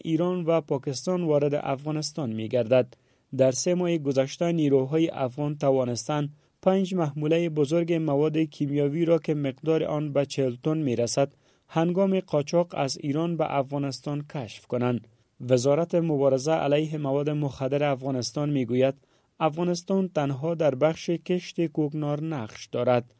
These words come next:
اما صد درصد مواد کیمیاوی که در پروسس و تولید مواد مخدر استفاده می شود، از کشورهای همسایه وارد افغانستان می شود.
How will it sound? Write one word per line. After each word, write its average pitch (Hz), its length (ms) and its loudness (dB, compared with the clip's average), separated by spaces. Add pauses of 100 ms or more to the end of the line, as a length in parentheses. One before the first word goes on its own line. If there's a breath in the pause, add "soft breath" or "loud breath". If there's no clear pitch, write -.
(380)
اما 147 380 0
صد 185 380 -2
درصد 170 500 0
مواد 151 320 2
کیمیاوی 147 640 0
که 156 160 -2
در 147 220 0
پروسس 147 600 -2
و 151 120 0
تولید 147 440 -2
مواد 139 460 0
مخدر 143 720 -2
استفاده 120 460 -2
می 120 140 -2
شود، 123 380 0 (380)
از 147 220 -2
کشورهای 165 680 0
همسایه 156 560 0
وارد 151 380 2
افغانستان 143 760 -4
می 110 160 -8
شود. 120 360 2